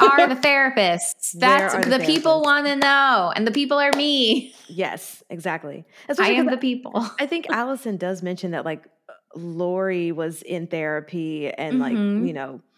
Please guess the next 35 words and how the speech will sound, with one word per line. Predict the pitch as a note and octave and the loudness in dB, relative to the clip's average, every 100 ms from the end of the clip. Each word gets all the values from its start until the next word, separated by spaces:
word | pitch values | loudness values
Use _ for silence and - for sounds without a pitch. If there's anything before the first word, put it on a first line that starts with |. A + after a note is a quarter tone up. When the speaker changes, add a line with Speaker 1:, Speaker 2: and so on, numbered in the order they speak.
| _ _ _ - | _ _ _ -8
Speaker 1:
Yeah. | F#3+ E3 D#3 - - - | -4 -4 -6 -14 -20 -14
Speaker 2:
getting, | F3 G3+ F#3+ F#3 | -4 -2 -2 -4
getting | F3 F#3+ F#3 | -4 -6 -4
herself | F#3 F3+ F3 D#3+ | -6 -6 -6 -10
together. | - E3 D3+ D3 D3 | -8 -8 -6 -6 -6
But | D3+ C3+ B2 | -6 -6 -6
I | - | -4
wanna | B3 B3+ | -2 0
hear | G3 | -2
from | F#3+ E3+ | -2 -4
Speaker 1:
I | |
Speaker 2:
that | D#3+ | -2
Speaker 1:
think | F#4 | -2
Speaker 2:
therapist. | D3 - - - - - A3 - | -2 -6 -6 -12 -12 -10 -10 -10
<laughs> | _ - | _ -6
Speaker 1:
I | C#4+ | -4
think | D#4+ G4 | -2 0
they | C#5 C#5 | 0 -2
talk | - B3+ C#4 | -2 -2 0
about | B3+ A3 | 0 2
that | A3 - - | 2 2 2
in | G#3 | 0
the | F#3+ - | 0 -4
first | - A#3+ D4 - | -2 0 -2 -6
movie, | E3 D#3 D#3+ D#3+ | -6 -6 -6 -6
if | - F#3 | -4 -4
I'm | F3 | -2
not | E3 | -2
mistaken, | - E3+ - D#3+ E3 F3 | -4 -6 -6 -6 -4 -4
because | E3+ G#3+ - B3+ F#3+ | -2 -2 0 2 2
they're | A3+ F#3+ | 0 -2
Speaker 2:
Mm. | F3 | 0
Speaker 1:
talking | F3+ F3 F3 | -2 -2 -10
about, | E3+ E3 E3 D#3 | -6 -2 -2 -2
like, | D#3+ D#3 | -4 -6